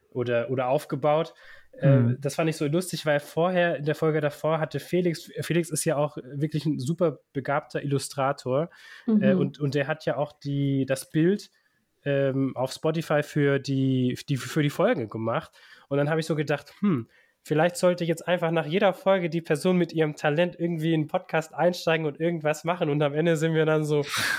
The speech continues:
Speaker 1: hundert Leute und das ist richtig crazy. <laughs>
Speaker 3: Hey, das ist ja cool. Ich wusste das gar nicht. Ja, die,
Speaker 1: Ja.
Speaker 3: das, die Illustration ist richtig cool ge-,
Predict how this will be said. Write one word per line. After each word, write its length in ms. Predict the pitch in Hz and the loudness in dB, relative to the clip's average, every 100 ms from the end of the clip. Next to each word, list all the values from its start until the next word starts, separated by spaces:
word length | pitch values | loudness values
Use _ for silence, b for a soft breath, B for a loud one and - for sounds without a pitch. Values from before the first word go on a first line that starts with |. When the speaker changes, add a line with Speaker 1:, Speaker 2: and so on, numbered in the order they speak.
| B - | B -2
Speaker 1:
hundert 300 | 185 190 175 | 2 4 4
Leute 400 | 160 185 196 175 | 4 4 6 4
und 80 | 160 | 4
das 140 | 156 151 | 2 0
ist 100 | 151 | 2
richtig 280 | 170 147 | 2 2
crazy. 460 | - 160 175 156 123 - | 0 2 2 2 -4 -6
<laughs> 1120 | 143 - 170 - - - - 180 - - - | -8 -10 -12 -14 -14 -10 -6 -8 -6 -8 0
Speaker 3:
Hey, 120 | 226 | 2
das 220 | 202 240 | 2 0
ist 120 | 311 233 | 0 0
ja 100 | 202 - | 0 2
cool. 80 | 202 | 2
Ich 180 | 190 233 | 2 0
wusste 160 | 262 | -2
das 140 | 233 214 | -2 -2
gar 180 | 175 | 0
nicht. 460 | 175 185 202 208 - 196 - - - | 2 2 2 0 -8 -20 -20 -8 -2
Ja, 200 | 202 196 | 0 2
die, 320 | 214 214 190 | 4 4 4
Speaker 1:
Ja. 40 | - | 2
Speaker 3:
das, 280 | 208 196 - | 0 0 0
die 160 | 190 180 | 0 2
Illustration 560 | 226 - 214 214 226 | 2 0 0 0 0
ist 200 | 226 208 | 2 0
richtig 360 | 214 269 208 - | 0 -2 -6 -2
cool 80 | 175 | 0
ge-, 200 | 175 - | 0 -2